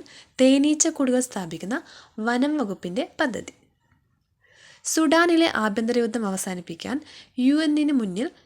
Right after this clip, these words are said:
വിപുലമായ സമാധാന പദ്ധതി അവതരിപ്പിച്ച സുഡാൻ ഇടക്കാല പ്രധാനമന്ത്രിയാണ്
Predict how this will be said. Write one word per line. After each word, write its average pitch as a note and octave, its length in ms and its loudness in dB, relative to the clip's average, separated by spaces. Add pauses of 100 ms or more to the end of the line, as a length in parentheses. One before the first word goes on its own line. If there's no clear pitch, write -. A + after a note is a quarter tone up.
(100)
വിപുലമായ C#4+ 600 2
സമാധാന A#3 600 -2
പദ്ധതി A3 340 -4
അവതരിപ്പിച്ച F#3 580 -6 (140)
സുഡാൻ C4+ 460 0
ഇടക്കാല G#3+ 480 -8
പ്രധാനമന്ത്രിയാണ് G3 800 -8